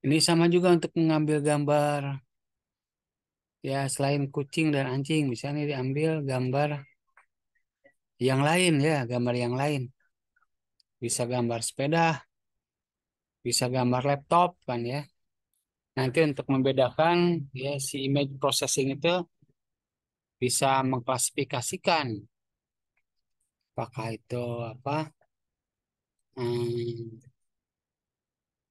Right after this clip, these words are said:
anjing atau kucing kan, atau laptop atau sepeda. Sama ya yang dua ini diambil ya. Ambil.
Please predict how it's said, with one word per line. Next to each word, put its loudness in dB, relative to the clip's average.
anjing -2
atau -2
kucing 0
kan, -4
atau -8
laptop -2
atau -6
sepeda. 0
Sama -4
ya -2
yang -4
dua -4
ini -2
diambil 0
ya. 2
Ambil. -6